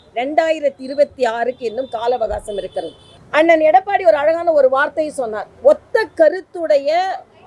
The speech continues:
கட்சிகள் எல்லோரும் ஒன்றாக இணைய வேண்டும்னு சொன்னார். ஒத்த கருத்துனா என்ன? எதிர்க்கட்சிகளுக்கு எல்லாம் ஒத்த கருத்து, இன்றைய மக்கள் விரோத திராவிட முன்னேற்ற கழகம் அகற்றப்பட வேண்டும் என்பதுதான் ஒத்த கருத்து.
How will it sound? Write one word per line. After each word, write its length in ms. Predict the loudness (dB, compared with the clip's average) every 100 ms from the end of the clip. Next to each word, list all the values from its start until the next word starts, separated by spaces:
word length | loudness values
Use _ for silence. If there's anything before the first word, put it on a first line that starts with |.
| -20 _ _ 0
கட்சிகள் 520 | 0 0 0 0 2
எல்லோரும் 600 | 0 4 4 4 -4 -6
ஒன்றாக 460 | -6 0 0 0 -2
இணைய 300 | 0 2 0
வேண்டும்னு 320 | 0 -2 -2
சொன்னார். 420 | -4 -6 -6 -10 _ _ -20 -20 _ -20 2
ஒத்த 340 | 2 2 -2 2
கருத்துனா 460 | 0 0 -2 0
என்ன? 380 | 0 -2 -10 -16 _ _ _ _
எதிர்க்கட்சிகளுக்கு 800 | -4 2 2 2 -4 -2 -2 -2
எல்லாம் 400 | 4 4 2 0
ஒத்த 340 | 2 2 2 -4
கருத்து, 640 | 2 2 2 -8 -10 -10
இன்றைய 580 | -8 -4 2 4 4 0
மக்கள் 440 | -2 -6 -2 -2
விரோத 420 | -2 2 2 2 0
திராவிட 460 | 0 2 4 4
முன்னேற்ற 440 | 2 0 0 0 -2
கழகம் 340 | -4 -4 -2
அகற்றப்பட 640 | 0 0 2 0 2 0
வேண்டும் 260 | 0 -2 -4
என்பதுதான் 340 | -4 -4 0
ஒத்த 280 | 0 2 -2
கருத்து. 420 | 0 -6 -6 -14